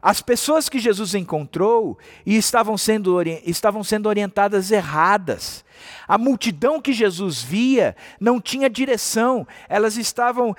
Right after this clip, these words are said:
é, é, como ovelhas sem pastor, sem rumo, sem cuidado, sem ensino. Por isso é que Jesus ensinava,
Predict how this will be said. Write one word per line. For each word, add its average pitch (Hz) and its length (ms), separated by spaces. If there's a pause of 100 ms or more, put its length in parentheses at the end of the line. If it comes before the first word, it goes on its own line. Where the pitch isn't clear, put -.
(160)
é, 208 760
é, 185 240
como 233 420
ovelhas 233 380
sem 262 260
pastor, 233 720 (180)
sem 262 300
rumo, 240 460 (140)
sem 269 240
cuidado, 214 640
sem 240 320
ensino. 233 540 (520)
Por 254 140
isso 302 200
é - 40
que 277 120
Jesus 233 360
ensinava, 208 840